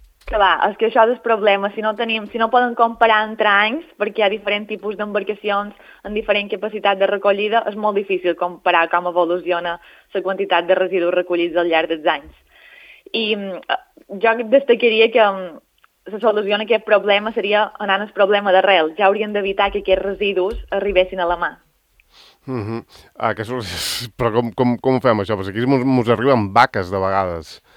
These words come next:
Speaker 2: O sigui
Speaker 1: Exacte.
Speaker 2: Com
Speaker 1: Això necessita molta gestió, a, a part de conscienciació social, com tot, perquè el compromís dels ciutadans i dels navegants i de tothom és indispensable, però també m-, mesures de gestió.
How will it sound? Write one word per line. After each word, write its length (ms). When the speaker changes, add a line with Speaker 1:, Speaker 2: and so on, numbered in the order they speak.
Speaker 2:
O 80
sigui 400
Speaker 1:
Exacte. 480
Speaker 2:
Com 140
Speaker 1:
Això 180
necessita 480
molta 320
gestió, 380
a, 200
a 40
part 240
de 120
conscienciació 640
social, 420
com 240
tot, 240
perquè 240
el 80
compromís 400
dels 160
ciutadans 520
i 120
dels 160
navegants 480
i 60
de 100
tothom 380
és 600
indispensable, 760
però 140
també 320
m-, 420
mesures 320
de 140
gestió. 340